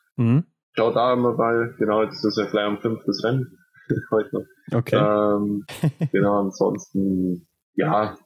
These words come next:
Speaker 2: ähm, Ju-, Usain Bolt war früher, denke ich, ein Vorbild. Das ist Wahnsinn, was,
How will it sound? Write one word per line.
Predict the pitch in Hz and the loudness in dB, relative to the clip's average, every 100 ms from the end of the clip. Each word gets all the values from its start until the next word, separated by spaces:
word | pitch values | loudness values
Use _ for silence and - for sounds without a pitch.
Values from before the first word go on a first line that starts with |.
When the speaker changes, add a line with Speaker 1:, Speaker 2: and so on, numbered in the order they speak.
| - | 0
Speaker 2:
ähm, | 98 98 95 95 92 - _ _ | 2 2 2 0 -2 -8 _ _
Ju-, | 107 120 - - | 0 2 2 0
Usain | 139 143 123 | 0 2 2
Bolt | 127 151 | 2 2
war | 120 110 | 2 0
früher, | - 139 135 127 120 - _ 107 | 2 2 2 0 -4 -12 _ -4
denke | 113 117 | -2 -2
ich, | 110 | -2
ein | 107 | -2
Vorbild. | 110 110 110 107 104 | 0 0 2 0 0
Das | - 95 - - _ _ _ | -4 -4 -6 -16 _ _ _
ist | 104 - - | -14 -10 -2
Wahnsinn, | 90 101 101 95 | -2 0 -2 -2
was, | 92 - - | -4 -10 -20